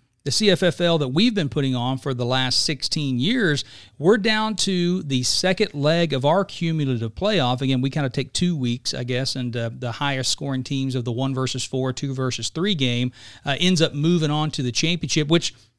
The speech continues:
typically is decided by the bowl games. Again, we've got some contingencies in place, assuming that enough bowl games get canceled, uh, that we won't do that this year. But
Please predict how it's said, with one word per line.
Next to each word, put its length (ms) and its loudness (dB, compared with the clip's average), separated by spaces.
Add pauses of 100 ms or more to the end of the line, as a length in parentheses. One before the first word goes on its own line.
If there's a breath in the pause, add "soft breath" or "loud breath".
(260)
typically 400 4
is 100 4
decided 380 2
by 100 4
the 100 2
bowl 240 6
games. 280 0
Again, 240 2
we've 100 2
got 140 -2 (120)
some 220 -4
contingencies 720 -4
in 100 -4
place, 300 -4
assuming 440 -2
that 120 0
enough 260 -2
bowl 200 0
games 280 -2
get 160 -8
canceled, 540 -4 (480 soft breath)
uh, 200 0
that 140 -4
we 120 0
won't 240 2
do 140 -2
that 180 -4
this 240 -2
year. 180 2
But 280 2